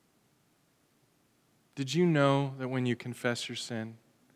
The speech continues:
it sets you free? Did you know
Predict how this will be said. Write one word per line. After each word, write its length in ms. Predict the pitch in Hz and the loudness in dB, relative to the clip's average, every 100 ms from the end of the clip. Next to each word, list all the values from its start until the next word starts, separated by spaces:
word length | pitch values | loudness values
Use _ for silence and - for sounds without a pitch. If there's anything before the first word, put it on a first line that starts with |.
| _ _ _ _ _ - | _ _ _ _ _ -10
it 100 | 117 | -10
sets 360 | - 113 - | -2 -2 -2
you 80 | 110 | -10
free? 280 | - 107 107 - _ _ _ _ _ _ _ _ _ _ _ _ _ _ _ _ _ _ - - - - - - _ _ _ - - - - _ _ _ - | -12 -12 -12 -14 _ _ _ _ _ _ _ _ _ _ _ _ _ _ _ _ _ _ -20 -18 -18 -18 -20 -20 _ _ _ -20 -20 -20 -20 _ _ _ -2
Did 180 | 131 131 | 0 6
you 160 | 170 | 8
know 440 | 165 143 135 135 | 10 8 8 6